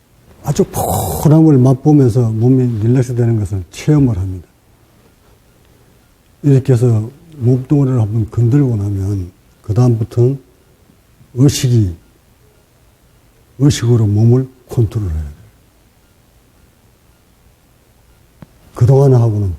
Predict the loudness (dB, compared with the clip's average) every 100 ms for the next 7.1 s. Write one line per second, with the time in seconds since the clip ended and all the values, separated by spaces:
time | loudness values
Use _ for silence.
0 | -2 0 0 0 -4 -10 -16 -20 _ _
1 | _ _ _ _ -20 -20 _ -2 2 4
2 | 6 4 4 2 4 4 4 0 -4 -2
3 | 0 2 0 -4 -4 0 2 2 0 -10
4 | -20 _ _ _ 0 2 2 2 2 2
5 | 2 2 2 0 -2 -4 -2 -4 -4 -4
6 | -4 -6 -4 -2 -2 -2 -2 -4 -4 -4
7 | -4